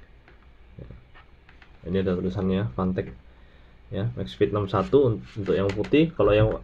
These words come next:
di hitam ya, agak nggak gitu kelihatan ya, karena hitam. Ini kita sudah ya,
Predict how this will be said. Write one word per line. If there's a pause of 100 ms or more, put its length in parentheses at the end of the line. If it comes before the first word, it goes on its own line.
(160)
di
hitam (1300)
ya, (160)
agak
nggak
gitu
kelihatan
ya, (1400)
karena
hitam. (1300)
Ini
kita
sudah (2250)
ya,